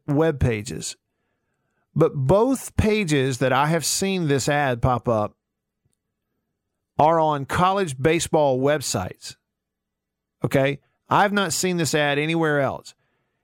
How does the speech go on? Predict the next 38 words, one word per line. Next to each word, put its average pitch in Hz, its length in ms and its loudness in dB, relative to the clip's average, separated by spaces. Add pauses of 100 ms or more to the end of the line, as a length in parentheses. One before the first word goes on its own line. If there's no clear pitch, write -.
(400)
These 196 360 2
kinds 196 260 -2
of 160 100 -2
things 170 280 -2
stick - 260 -2
with 135 140 -2
me. 113 340 -2
You 156 100 0
know, 147 200 2
different 180 320 -2
people 190 260 0
have 143 180 0
different 156 320 -2
brains. 135 600 -2
Mine 139 320 0
is 156 160 -2
one 147 420 -2
that 131 180 0
remembers 139 760 0 (140)
any 170 260 0
and 143 100 -2
every 143 600 0
advertisement 127 720 0
I've 110 100 -2
ever 120 240 0
seen, 110 320 -4
just 101 180 -6
about. 67 360 -8 (960)
I-, 131 60 -2
it's 123 300 -4
weird. 156 540 0
I 139 120 -4
know. 127 420 0 (340)
I 120 60 0
remember 127 400 0
all 110 180 -2
of 98 80 -10
it. - 80 -10